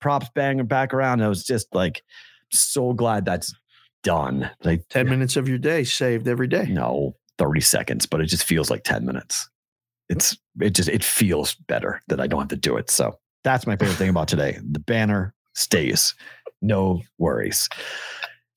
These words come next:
Speaker 1: Dave's back Friday. Watch him. Can we watch you on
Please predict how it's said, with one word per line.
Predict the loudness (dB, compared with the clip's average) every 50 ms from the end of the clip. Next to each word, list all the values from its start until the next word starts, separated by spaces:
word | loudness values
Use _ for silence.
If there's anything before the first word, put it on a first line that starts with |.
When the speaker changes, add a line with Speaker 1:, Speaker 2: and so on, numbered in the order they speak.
| _ _ -2
Speaker 1:
Dave's | 0 2 2 2 2
back | 2 0 0 0 -2
Friday. | 0 0 2 2 2 0 0 -2 -4 -8 _ _ _ _ _ _ _ _ _ _ _
Watch | -10 -6 -2 0 0 0 0 0 -2 -2
him. | 0 2 2 2 0 0
Can | -2 -2 0 2 2
we | 4 2
watch | 2 2 2 0 0 0 -2 -4 -2
you | 0 0 2 0 0 0
on | 0 0 2 2 2 0 -2 -4